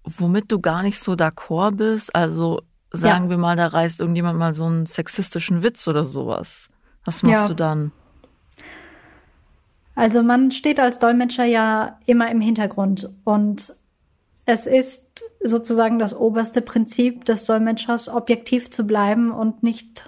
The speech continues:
Speaker 2: zu versuchen, seine eigene Meinung da irgendwo unterzubringen.
Speaker 1: Mhm.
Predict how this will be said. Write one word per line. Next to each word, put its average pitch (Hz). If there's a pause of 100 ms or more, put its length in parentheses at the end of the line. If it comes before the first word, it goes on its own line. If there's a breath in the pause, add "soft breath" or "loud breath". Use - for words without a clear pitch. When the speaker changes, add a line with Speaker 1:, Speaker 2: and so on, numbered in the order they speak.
Speaker 2:
zu 247
versuchen, 233
seine 214
eigene 220
Meinung 220
da 185
irgendwo 196
unterzubringen. 196
Speaker 1:
Mhm. 160